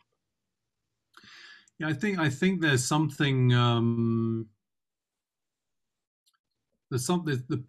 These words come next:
the harder p-, the hard pill that I've fa-, found to swallow as, as a producer, if you like, um, which is, it gets, it becomes a little earworm or something in my head, is I remember going to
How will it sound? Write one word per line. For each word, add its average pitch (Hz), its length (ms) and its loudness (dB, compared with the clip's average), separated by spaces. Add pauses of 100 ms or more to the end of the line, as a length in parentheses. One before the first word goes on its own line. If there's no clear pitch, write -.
(100)
the 143 120 -8
harder 175 440 -2
p-, 165 280 -14
the 127 60 -6
hard 156 480 -4
pill 135 640 -4
that 147 160 -16
I've 120 300 -6 (140)
fa-, 139 380 -10
found 123 360 0
to 120 80 -6
swallow 120 840 0
as, 104 220 -8
as 110 120 -6
a 107 60 -6
producer, 120 560 -4
if 110 180 -10
you 107 120 -8
like, 104 440 -14
um, 113 400 -8
which 123 220 -2
is, 123 200 -2 (300)
it 135 160 -8
gets, 127 400 -6 (300)
it 127 100 -10
becomes 123 400 -2
a 117 40 -6
little 117 500 -4 (180)
earworm 117 680 -2
or 104 180 -10
something 120 320 -6
in 110 80 -6
my 107 180 -6
head, 110 300 -6
is 104 220 -10 (960)
I 131 40 -6
remember 127 240 0
going 120 340 0
to 110 160 -6